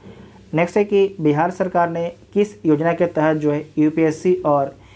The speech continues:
बीपीएससी की तैयारी कर रही महिलाओं के लिए प्रोत्साहन राशि की शुरुआत की है, तो मुख्यमंत्री नारी शक्ति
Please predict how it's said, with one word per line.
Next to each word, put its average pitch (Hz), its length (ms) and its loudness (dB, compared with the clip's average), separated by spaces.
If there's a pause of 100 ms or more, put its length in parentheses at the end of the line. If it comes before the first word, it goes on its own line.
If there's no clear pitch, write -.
(340)
बीपीएससी 170 520 0
की 208 80 0
तैयारी 165 400 2
कर 175 180 -2
रही 160 280 0 (100)
महिलाओं 151 380 0
के 151 140 -6
लिए 139 200 -2 (500)
प्रोत्साहन 170 460 0
राशि 175 260 0
की 165 340 -2 (140)
शुरुआत 147 420 2 (120)
की 170 160 2
है, 170 220 -2 (440)
तो 156 260 0
मुख्यमंत्री 175 760 0
नारी 151 280 0
शक्ति 160 640 -4